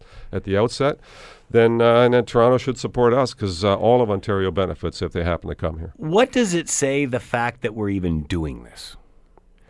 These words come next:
Speaker 2: The
Speaker 1: Uh,
Speaker 2: fact
Speaker 1: I
Speaker 2: that we're even,
Speaker 1: yeah.
Speaker 2: because at one time, probably we wouldn't have.
Speaker 1: No, I, I think it's, uh, you know, like, for me, it, you know, all the time that I've been in office, it's been about building this sense of confidence that we can, that we, uh, don't have to, uh, be the, the beggar that,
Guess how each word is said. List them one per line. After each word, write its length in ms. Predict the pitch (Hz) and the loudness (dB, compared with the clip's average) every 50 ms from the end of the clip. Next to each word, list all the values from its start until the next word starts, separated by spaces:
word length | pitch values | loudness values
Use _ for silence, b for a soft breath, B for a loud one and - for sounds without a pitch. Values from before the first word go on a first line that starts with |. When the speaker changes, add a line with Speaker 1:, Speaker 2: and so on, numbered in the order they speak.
| - - | -10 -4
Speaker 2:
The 100 | - 214 | 0 2
Speaker 1:
Uh, 40 | |
Speaker 2:
fact 200 | - - 180 185 | 4 6 6 6
Speaker 1:
I 20 | - | 4
Speaker 2:
that 100 | 160 143 | 4 2
we're 120 | 139 139 139 | 2 2 2
even, 240 | 139 131 139 127 | 2 0 0 -2
Speaker 1:
yeah. 60 | 123 220 | -2 -4
Speaker 2:
because 220 | - - 165 - | 0 0 2 2
at 120 | 165 147 | 0 2
one 260 | 151 165 190 220 233 214 | 4 4 4 4 4 2
time, 480 | - 185 175 175 180 175 170 156 - - _ | 0 -2 -2 0 0 0 0 -2 -4 -8 _
probably 460 | - - 214 214 226 269 220 185 170 | -6 -2 -2 -2 0 -2 0 0 0
we 140 | 160 147 135 | 2 2 0
wouldn't 260 | 120 117 107 80 69 62 | 0 0 -2 -2 -4 -10
have. 220 | - - - B B B B B B B B B | -14 -16 -20 B B B B B B B B B
Speaker 1:
No, 260 | 214 240 214 160 117 | 4 6 6 8 8
I, 260 | 110 123 147 160 165 175 | 8 8 6 6 4 4
I 40 | |
think 160 | 170 190 185 160 | 4 2 0 0
it's, 200 | 156 139 - 147 | -2 -2 2 2
uh, 360 | 135 131 131 127 123 123 - | 4 6 6 6 6 4 4
you 80 | 113 147 | 2 2
know, 180 | 156 151 147 | 4 4 4
like, 180 | 151 151 143 - | 4 4 2 2
for 120 | - 160 151 | 2 2 4
me, 220 | 160 202 233 233 | 4 2 2 2
it, 160 | 202 160 127 - | 0 -2 -2 -4
you 160 | 131 120 123 | -6 -4 -2
know, 100 | 127 131 131 | 2 2 4
all 200 | 127 147 185 196 | 4 4 4 2
the 80 | 196 | 2
time 260 | 180 - 151 151 147 139 | 0 2 4 4 4 4
that 100 | 131 123 | 4 2
I've 160 | 123 123 107 | 2 2 0
been 140 | 120 113 110 | 0 0 0
in 80 | 104 | 2
office, 400 | 107 104 107 107 - 110 98 - | 2 0 0 -2 -4 -8 -8 -6
it's 160 | 117 107 - | -8 -10 -10
been 240 | - - 127 135 151 | -6 -4 -2 0 0
about 280 | 143 123 117 107 87 80 | 0 0 0 0 -2 -2
building 380 | 95 101 101 101 95 95 92 | -2 -2 0 0 -2 -4 -4
this 160 | 87 87 87 - | -4 -6 -6 -4
sense 260 | - 98 87 - - | -6 -6 -6 -6 -8
of 120 | 87 - | -12 -8
confidence 560 | - 101 90 87 90 - 92 85 87 - - | -4 -2 -2 -2 -2 -4 -6 -8 -8 -10 -8
that 160 | - 92 82 82 | -8 -6 -6 -6
we 100 | 85 85 | -8 -10
can, 300 | - - 85 78 82 82 _ B B B B B B B B - | -8 -8 -10 -10 -10 -16 _ B B B B B B B B -6
that 180 | 98 98 90 | -4 -4 -4
we, 280 | 92 104 101 101 101 98 | -2 -2 -2 0 0 0
uh, 140 | 95 95 87 - - | 0 0 -2 -6 -4
don't 260 | 80 120 120 127 131 107 | 2 2 4 4 2 0
have 340 | 110 104 95 92 90 - | 0 0 0 0 -2 -4
to, 300 | - - 92 85 85 87 | -8 -8 -6 -4 -4 -4
uh, 60 | 85 82 | -4 -4
be 320 | 73 82 92 87 87 85 | -6 -6 -6 -4 -4 -6
the, 200 | 76 78 90 87 | -6 -6 -8 -8
the 180 | 80 80 90 85 | -6 -6 -6 -4
beggar 380 | 82 101 104 101 87 92 90 82 | -2 -2 -2 -2 -2 -6 -6 -6
that, 160 | 90 82 | -6 -8